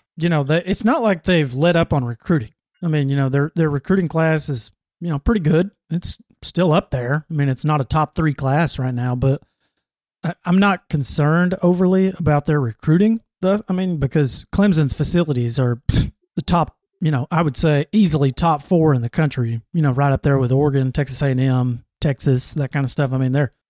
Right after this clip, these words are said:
they've got some of the best facilities in the nation. So I, I don't necessarily worry about their recruiting, but looking at their roster and what they've got coming back, and now you see coordinators ejecting for jobs, I'm going, "Eh, shit, man, this don't look good." Like,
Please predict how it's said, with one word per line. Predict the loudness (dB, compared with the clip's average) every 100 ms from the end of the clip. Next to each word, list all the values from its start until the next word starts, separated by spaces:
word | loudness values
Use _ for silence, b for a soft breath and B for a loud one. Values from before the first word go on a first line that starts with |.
| _
they've | -2
got | 0 0
some | 0
of |
the | 0
best | 0 0
facilities | 0 0 2 2 0 0
in | -2
the |
nation. | 0 -2 -2 -6 -2
So | 0 0 -2 -6 -4
I, | -4 0
I | 0
don't | 2 2 0 -6 _ _ _
necessarily | -2 0 0 0 2 2
worry | 2 2
about | 2 0
their | -2 -4
recruiting, | -6 -2 2 4 4 0 _ _ _ _
but | -2
looking | 0 0 2
at | 0
their | 0 0
roster | -2 -2 0 2 2 0 0 _ _ _ _ -8
and | -4
what | -2
they've | 0 0
got | 0 0
coming | 0 0 0
back, | 2 2 2 0 -6 -18 -20 _ _ _ _
and | -4
now | 0
you | 2 2
see | 2 0
coordinators | 0 2 4 4 2 2
ejecting | 0 0 0 0
for | -2
jobs, | -2 2 2 4 2 2
I'm | 0
going, | 0 0 0 -2
"Eh, | -6 -6 -4 -4 -2 -4
shit, | -4 -8 -6 -4
man, | -2 -2
this | -2 -2
don't | 0
look | 0 -2
good." | 0 0 2
Like, | 2 0 -2